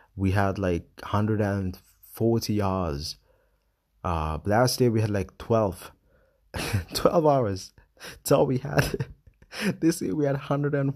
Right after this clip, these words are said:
forty. Um, insane. Um, yeah,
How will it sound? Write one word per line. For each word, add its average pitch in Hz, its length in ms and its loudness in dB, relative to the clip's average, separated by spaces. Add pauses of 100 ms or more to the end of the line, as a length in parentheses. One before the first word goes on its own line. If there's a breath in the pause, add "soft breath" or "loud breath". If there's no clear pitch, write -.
forty. 139 640 2 (680 loud breath)
Um, 104 540 -2 (400)
insane. 101 920 -2 (680)
Um, 85 680 -2 (1040)
yeah, 78 520 0